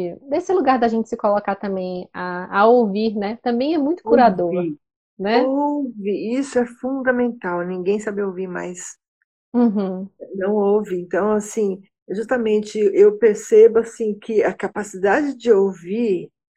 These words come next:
Speaker 2: sem julgar, você vai ampliando a sua sabedoria, porque você vai
Speaker 1: Uhum.
Speaker 2: considerando aquilo que o outro falou, como é que é aquilo, né? Porque quando você ouve com julgamento, você fica na tua caixinha ali, o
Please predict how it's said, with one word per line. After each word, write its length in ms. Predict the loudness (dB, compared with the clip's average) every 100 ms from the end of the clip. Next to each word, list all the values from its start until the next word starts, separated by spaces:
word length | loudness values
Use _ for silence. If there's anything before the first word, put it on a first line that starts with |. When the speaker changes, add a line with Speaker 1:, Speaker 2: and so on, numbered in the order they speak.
| _ _
Speaker 2:
sem 340 | 0 2 2
julgar, 760 | 0 -4 -4 -2 2 2 0 -6 _ _ _ _ _
você 360 | -6 -6 -2 -2
vai 280 | 0 0 0
ampliando 460 | -2 0 2 2 0
a 40 |
sua 140 | -4
sabedoria, 840 | -10 -6 -6 -4 -4 -4 -10 -10 -14
porque 160 | -10 0
você 160 | 0 2
vai 120 | -2
Speaker 1:
Uhum. 0 |
Speaker 2:
considerando 960 | -2 -4 -4 0 2 4 2 2 2
aquilo 320 | 2 2 -4 -4
que 120 | 4
o 40 |
outro 200 | 4 4 -4
falou, 580 | -2 2 4 4 4
como 200 | 2 -2
é 80 | -2
que 140 | 0 0
é 40 |
aquilo, 1000 | 0 -6 -6 -4 -2 -2 -2 -2 -2 -4 -8 -20 _ _ -6
né? 400 | 0 2 2 0
Porque 240 | -2 -6
quando 180 | -4 -4
você 140 | 4
ouve 260 | 8 8 6
com 140 | -2
julgamento, 840 | -2 -2 -2 -2 -2 0 0 0 -4
você 160 | -6
fica 260 | -8 -4 -4
na 120 | -4
tua 140 | -4
caixinha 640 | -6 -6 -8 -10 -6 -4 -2
ali, 440 | -2 0 0
o 40 | -2